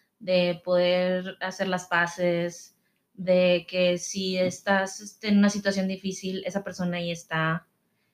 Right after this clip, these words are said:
y viceversa, este, de reír, de compartir, de estar en todos los momentos especiales, y de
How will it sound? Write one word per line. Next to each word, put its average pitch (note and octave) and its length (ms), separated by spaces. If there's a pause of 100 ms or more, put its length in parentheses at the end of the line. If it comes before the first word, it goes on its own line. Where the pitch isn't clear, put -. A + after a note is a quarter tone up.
(120)
y E3+ 240
viceversa, E3 920
este, E3 1000
de F3 220
reír, E3+ 540
de F3 120
compartir, E3+ 760
de E3+ 80
estar E3 240
en F3 120
todos F3+ 200
los F3 100
momentos E3 380
especiales, E3 920 (680)
y F#3+ 160
de F#3 800